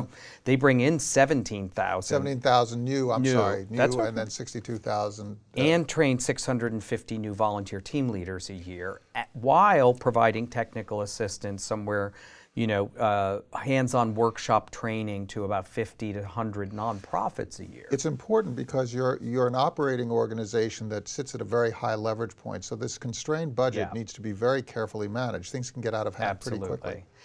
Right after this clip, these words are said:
Speaker 1: Well, and one of the things, uh, uh, uh, when we speak about that curated experience is, you know, I often have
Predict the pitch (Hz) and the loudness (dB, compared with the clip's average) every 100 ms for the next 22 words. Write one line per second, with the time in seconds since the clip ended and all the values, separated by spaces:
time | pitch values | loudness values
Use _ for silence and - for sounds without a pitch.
0 | - - - _ 147 160 156 156 165 233 | -20 -20 -20 _ -4 -2 0 2 2 2
1 | 180 143 135 127 123 117 127 120 123 113 | 0 -2 0 0 0 0 0 0 0 -4
2 | 123 120 110 - 117 117 113 117 - - | 0 0 -2 -8 -6 -4 -2 -4 -4 -4
3 | 135 123 113 107 90 - 131 120 107 98 | 0 2 4 2 -4 -2 2 2 2 -2
4 | 98 92 - 165 190 127 95 92 - - | -6 -8 -8 -2 0 0 -2 -8 -8 -6
5 | 107 98 - - - - 113 104 117 117 | -6 -6 -12 -20 -18 -4 -2 0 2 6
6 | 120 110 107 104 - _ _ _ 110 | 6 4 -2 -4 -10 _ _ _ -4